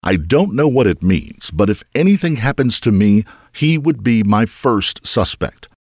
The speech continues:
Our relationship has deteriorated to the polite superficial.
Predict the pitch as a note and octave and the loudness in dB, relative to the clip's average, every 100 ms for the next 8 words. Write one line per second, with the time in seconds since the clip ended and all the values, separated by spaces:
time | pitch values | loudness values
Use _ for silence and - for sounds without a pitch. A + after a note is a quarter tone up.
0 | _ _ - F#2 A#2 A2 G2 C3+ - C3 | _ _ -4 0 2 2 4 2 0 -2
1 | - B2+ A2+ G#2 - - C3+ A#2+ F2+ D#2 | -2 0 0 -2 -4 -4 0 0 0 0
2 | D2+ D2 F#2 F#2 G2+ F#2 G2 F2+ G#2 G2+ | -2 -2 -4 -2 -2 0 -2 -2 0 2
3 | A2+ C#3 - - - B2 A2+ G#2 B2 - | 2 -2 -4 -8 -2 -2 -2 -2 -2 0
4 | D#2+ | -2